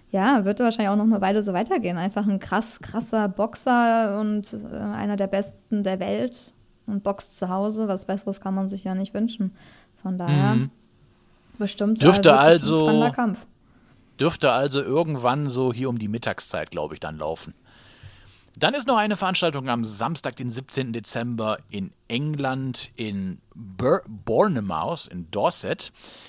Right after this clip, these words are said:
Speaker 2: Da kämpft um den, äh, Tit-, äh, britischen Titel und den Commonwealth-Titel im Halbschwergewicht. Dan Azeez gegen Rocky Fielding. Fielding vielleicht noch vielen bekannt durch seine Kämpfe gegen Alvarez und gegen Zeuge.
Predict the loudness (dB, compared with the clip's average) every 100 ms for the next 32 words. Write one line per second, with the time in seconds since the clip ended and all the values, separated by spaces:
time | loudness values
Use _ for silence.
0 | -20 -20 -6 -2 -2 -2 -4 -4 -6 -10
1 | -6 -4 -2 -4 -4 -4 -4 -4 -4 -4
2 | -6 -8 -6 -6 -2 -2 -2 -4 -6 -2
3 | -2 -2 -4 -4 -4 -6 -6 -4 -2 0
4 | 0 -2 -4 -6 -8 -10 -8 -8 -6 -8
5 | -2 -2 -2 -6 -6 -6 -6 -8 -12 _
6 | -20 -20 -20 -14 -2 2 4 2 -2 0
7 | 0 2 0 2 2 4 4 6 6 6
8 | 4 2 0 2 4 6 4 2 2 4
9 | 4 2 2 2 2 2 4 4 4 4
10 | 4 4 4 4 2 4 4 6 6 6
11 | 2 -2 -12 -12 2 8 10 10 8 8
12 | 6 6 4 4 4 2 2 2 6 6
13 | 8 6 6